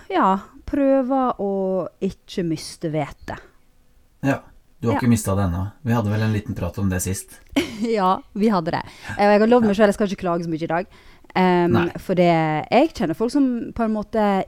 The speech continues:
Speaker 1: ikke er permitterte. Ehm,
Speaker 2: Ja.
Speaker 1: jeg får jo på en måte ikke jobba, eh, for
Speaker 2: Nei.
Speaker 1: det studioet jeg skulle ha lest lydbøker i, er stengt.
Speaker 2: Ja.
Speaker 1: Eh, og, ehm,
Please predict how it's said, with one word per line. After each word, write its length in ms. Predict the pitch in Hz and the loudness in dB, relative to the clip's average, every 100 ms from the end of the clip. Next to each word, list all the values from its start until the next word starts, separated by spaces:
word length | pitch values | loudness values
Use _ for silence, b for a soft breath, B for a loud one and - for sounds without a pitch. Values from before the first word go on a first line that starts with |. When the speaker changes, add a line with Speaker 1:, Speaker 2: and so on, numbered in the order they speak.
| - | -6
Speaker 1:
ikke 340 | - - - | -12 -8 -4
er 140 | - 254 | -2 0
permitterte. 880 | 208 175 180 208 226 - 151 170 - - - | 0 0 0 0 -2 -6 -8 -10 -12 -20 -12
Ehm, 520 | 180 180 175 170 170 | -6 -4 -2 -2 0
Speaker 2:
Ja. 140 | 113 113 | 0 0
Speaker 1:
jeg 160 | - 277 | -2 -4
får 340 | - - 294 269 | -6 -6 -2 -2
jo 80 | |
på 100 | 175 | -2
en 80 | 160 | -2
måte 140 | 156 175 | -4 -8
ikke 140 | 151 | -10
jobba, 280 | - 131 143 b b b b b b b | -8 -6 -8 b b b b b b b
eh, 180 | - 135 | -4 -2
for 140 | 110 | 0
Speaker 2:
Nei. 0 | |
Speaker 1:
det 140 | 185 185 | 0 0
studioet 640 | - 208 185 170 156 151 156 - | -2 -4 -2 -2 -2 -6 -10 -6
jeg 180 | 170 165 | -4 -4
skulle 520 | - - - 185 170 | -8 -14 -10 -6 -4
ha 100 | 180 | -4
lest 260 | 165 165 - | -4 -6 -4
lydbøker 400 | 175 160 180 175 | -6 -4 -6 -4
i, 100 | 156 | -6
er 60 | 165 | -6
stengt. 480 | - 220 - - - B B B B B | -6 -6 -6 -12 -14 B B B B B
Speaker 2:
Ja. 200 | - 113 - | 0 0 0
Speaker 1:
Eh, 560 | 311 311 311 311 285 - | 0 0 0 -2 -4 -6
og, 360 | 277 277 277 262 | -4 -2 -2 -2
ehm, 640 | 262 254 247 240 240 | -2 -2 -2 0 -2